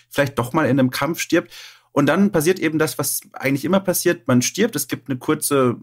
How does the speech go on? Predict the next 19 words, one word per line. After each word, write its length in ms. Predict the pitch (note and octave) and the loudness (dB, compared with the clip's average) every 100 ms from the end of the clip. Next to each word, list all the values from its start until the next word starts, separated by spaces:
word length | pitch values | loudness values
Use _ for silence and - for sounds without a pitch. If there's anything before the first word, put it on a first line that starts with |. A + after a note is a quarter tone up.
| F#2 | -8
Tötungssequenz, 840 | - F3 F3+ G3 - E3+ D#3+ D#3 - | 0 0 0 -2 -2 -4 -2 -2 0
die 100 | C3 | 2
mal 180 | B2+ | 4
mehr, 220 | B2 A#2+ C3 | 4 4 4
mal 180 | B2 | 2
weniger 280 | A2+ F#3+ F#3 | 2 4 2
brutal 480 | - D#3 - D3 D#3 | 0 -4 -2 -2 0
ist, 140 | D#3 | -2
wie 60 | C3+ | -2
man 320 | C#3 C3 - | 0 0 0
Lara 260 | A#2+ C3 C#3+ | 0 2 4
eben 220 | G2 B2+ | 2 0
sieht, 300 | B2 C3 C3 | -2 -4 -2
wie 60 | B2+ | -4
sie 260 | A#2+ A#2 | -2 -4
aufgespießt 1300 | - G#2 B2 - A#2+ A#2+ - - - _ B2+ C3+ - | -4 -4 -4 0 0 0 -4 -12 -16 _ -2 0 0
wird 100 | B2 | -2
von 140 | B2 A#2+ | 2 2
irgendwelchen, 640 | G#2 B2 B2 B2+ B2+ B2+ | 4 4 2 4 2 2